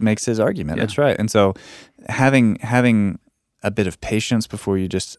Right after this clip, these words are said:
Speaker 2: Don't be quick to judge.
Speaker 1: jump into something and, and believe it.
Speaker 2: Yeah, and for all of us, man, the gospel is stronger than any
Speaker 1: Right.
Speaker 2: of this. This is what we have to come back to for, as Christians, that the gospel, the gospel is strong enough to reconcile Jew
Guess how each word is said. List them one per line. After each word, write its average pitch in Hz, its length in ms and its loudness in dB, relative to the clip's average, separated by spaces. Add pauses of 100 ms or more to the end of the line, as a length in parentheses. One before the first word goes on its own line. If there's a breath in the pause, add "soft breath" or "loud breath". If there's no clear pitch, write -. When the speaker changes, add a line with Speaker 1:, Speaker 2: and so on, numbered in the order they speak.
Speaker 2:
Don't 110 120 -2
be 104 100 0
quick 98 220 -4
to 117 60 -4
judge. 95 260 -4
Speaker 1:
jump 104 240 0
into 104 220 -2
something 98 500 -4
and, 90 240 -6
and 90 260 -4
believe 87 360 -2
it. 82 260 -4
Speaker 2:
Yeah, 92 240 2
and 107 180 0
for 110 140 4
all 123 140 6
of 113 100 2
us, - 300 -2 (280)
man, 101 340 -4
the 98 100 -8
gospel 117 520 0
is - 140 -6
stronger - 480 -8 (220)
than 95 160 -2
any 92 160 -4
Speaker 1:
Right. 104 60 -4
Speaker 2:
of 92 80 -12
this. - 300 -10 (360 soft breath)
This 104 180 0
is 101 100 -2
what 95 140 0
we 95 140 -6
have 98 280 -2
to - 80 -8
come 98 160 -2
back 92 240 -2
to 92 120 -4
for, - 180 -12
as - 140 -4
Christians, - 480 -8
that 95 100 -6
the 98 80 -4
gospel, 98 580 -2 (280 loud breath)
the 104 80 -2
gospel 120 360 2
is 92 80 -2
strong 104 300 0
enough 92 300 0
to 95 240 -2
reconcile 92 720 0
Jew 95 400 -2